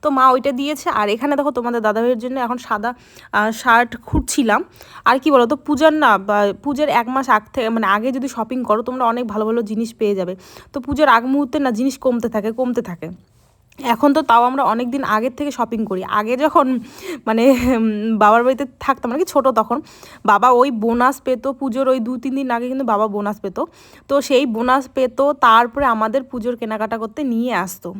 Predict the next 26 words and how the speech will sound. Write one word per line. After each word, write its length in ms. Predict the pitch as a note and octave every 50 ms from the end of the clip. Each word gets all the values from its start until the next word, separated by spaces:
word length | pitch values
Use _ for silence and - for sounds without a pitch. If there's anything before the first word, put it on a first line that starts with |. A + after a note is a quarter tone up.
| F#3 _ -
হুম, 240 | D4+ C#4+ B3 G#3+ G3+ - _ _ _ _ _ _ _ _ -
এই 160 | C#4 C#4 D4
হচ্ছে 220 | C4+ C#4 C4+ - C4+
ব্যাপার। 420 | G#3+ G#3+ G3 G3 - G#3+ A3+ D#4+ G#4+ - - - - - - - - _
তো 100 | - B3
তারপরে 340 | A#3+ D#4 A#3+ A#3+ A3+ D4 D4+
আমি 140 | D4 D4+ D4
জিন্স 300 | A#3+ C4+ C#4+ C#4+ C4+ -
টপও 220 | D4+ C#4 - D4+
কিনে 200 | D4 D4+ C#4+ C#4+
নিয়েছি, 440 | C4+ C4+ C4 C4 B3 B3 - C#4 D4+
বলেছিলাম 440 | C4+ A#3+ A#3+ B3 A#3+ B3+ C4+ C4+ B3+
না 140 | A#3+ A3+
যে 100 | G#3+ G#3+
জিন্স 280 | G#3+ G3 A#3+ B3+ A#3+ A#3+
টপ 140 | - B3 A#3+ -
কিনবো, 360 | A#3+ A3+ A3 G#3 A#3 D4 E4
জিন্স 240 | B3+ A#3 A#3+ A#3 A#3
টপ 120 | - B3 B3 -
কিনেছি। 340 | B3+ B3+ B3+ A#3+ - -
আমি 160 | A#3 A3 A3+ A3+
একটা 180 | A3 A3 B3 A#3+ _ _
চুড়িদার 360 | - C4+ B3+ B3+ B3 B3+ B3+
কিনেছি, 320 | B3 A#3+ A#3 B3+ A#3+ C4+ C4
শাড়ি 400 | - - C4 G#3+ G#3 B3+ C4+ B3+
কিনেছি, 580 | C4+ C4 C4 C4 C#4 B3+ - - C4+ C4+ C4+